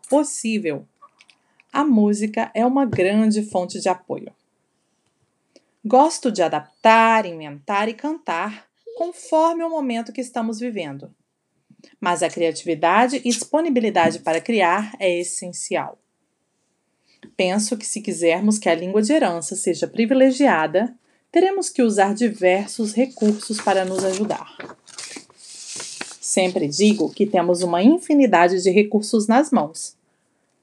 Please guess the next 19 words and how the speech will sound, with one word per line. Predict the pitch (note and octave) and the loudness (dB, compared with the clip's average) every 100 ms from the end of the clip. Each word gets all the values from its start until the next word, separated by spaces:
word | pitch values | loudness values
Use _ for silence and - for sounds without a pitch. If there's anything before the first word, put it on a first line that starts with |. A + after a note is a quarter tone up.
| _ _ | _ _
mas | D#4+ E4+ | 2 4
em | F4 F4 | 2 0
um | |
processo | E4 B3 A#3 G3+ G3+ G#3 | 2 0 2 2 2 0
meio | F3 D#3+ E3+ | 0 0 -2
solitário | - F#3+ C#4+ - - D3+ D3 C#3+ _ _ _ - | 0 0 2 0 0 -2 -6 -12 _ _ _ -12
e | |
com | G#3 G3+ F#3 | -2 2 2
uma | F#3+ | 2
língua | E3+ D#3+ G3+ G#3+ D#3+ D3+ | 0 2 2 4 2 -2
minoritária. | F3 G#3 A3+ F3+ E3+ - D3 D3+ D#3 - _ _ _ _ - _ _ _ _ _ _ _ _ _ | 0 2 2 2 -4 -6 -8 -8 -10 -12 _ _ _ _ -20 _ _ _ _ _ _ _ _ _
No | B3 C4 | 4 4
caso | F3 E3+ D#3+ | 2 2 0
do | E3 | -6
português, | - F#3+ F#3+ F#3+ G3+ D#3+ D#3 - _ _ | -6 -6 -2 4 4 4 -4 -12 _ _
é | G3+ | 2
bem | F3 - E3+ F3 F#3 | 2 0 2 2 -2
minoritária | F3+ E3+ E3 E3 D#3 E3 D#3 D#3+ | -6 -4 -4 -4 -4 -2 2 2
mesmo, | F3 D#3+ E3 E3+ D#3 D3+ D3 | 0 -4 -4 -2 -4 -6 -10